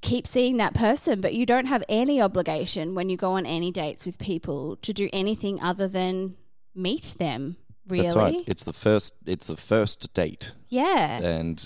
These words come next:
Speaker 2: uh,
Speaker 1: Don't put pressure on yourself as well. Like, and also, if she wants children,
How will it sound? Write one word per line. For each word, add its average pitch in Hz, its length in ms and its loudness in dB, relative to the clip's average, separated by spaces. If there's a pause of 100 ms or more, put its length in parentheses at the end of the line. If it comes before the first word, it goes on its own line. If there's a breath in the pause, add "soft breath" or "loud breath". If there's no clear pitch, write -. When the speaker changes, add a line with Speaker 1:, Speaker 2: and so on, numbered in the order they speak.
Speaker 2:
uh, 82 200 -6
Speaker 1:
Don't 320 280 2
put - 160 0
pressure 254 320 -2
on 262 100 -2
yourself 214 400 -2
as 196 140 -2
well. 202 260 4
Like, 196 260 0
and 247 200 0
also, 285 540 2 (400 loud breath)
if 302 320 -4
she - 200 -2
wants 254 320 -2
children, 180 680 0